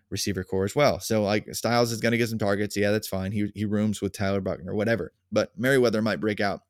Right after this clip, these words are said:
as well. And then if we wanna bet on an-,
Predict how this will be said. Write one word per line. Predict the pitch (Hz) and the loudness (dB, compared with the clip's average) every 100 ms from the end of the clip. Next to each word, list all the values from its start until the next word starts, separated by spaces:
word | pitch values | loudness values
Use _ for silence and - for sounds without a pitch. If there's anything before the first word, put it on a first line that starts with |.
| _ _ - | _ _ -8
as | 98 | -4
well. | 202 202 - _ _ _ _ _ _ _ _ - | -2 -2 -6 _ _ _ _ _ _ _ _ -2
And | 160 | 0
then | 175 | 2
if | 165 151 | 2 4
we | |
wanna | 143 170 | 4 4
bet | 160 139 | 4 2
on | - 123 | 2 0
an-, | 113 | 0